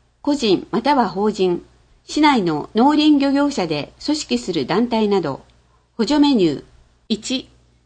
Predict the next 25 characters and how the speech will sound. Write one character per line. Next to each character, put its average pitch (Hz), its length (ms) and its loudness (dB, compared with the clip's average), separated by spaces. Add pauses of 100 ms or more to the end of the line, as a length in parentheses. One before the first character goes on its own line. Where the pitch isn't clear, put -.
(120)
加 220 160 -8
工 320 240 2
し - 120 -6
て 277 160 2
い 269 160 2
な 269 180 4
い 151 120 -4 (220)
農 277 180 2
林 311 240 6
水 302 180 0
産 285 260 2
物 226 260 -2
を 160 100 2
ブ 180 120 -4
ラ 247 140 2
ン 311 60 4
ド 302 120 0
化 294 120 -4
す 285 140 -4
る 285 100 0
た 269 100 -2
め 240 140 0
の 180 100 0
経 233 260 0
費、 151 280 -6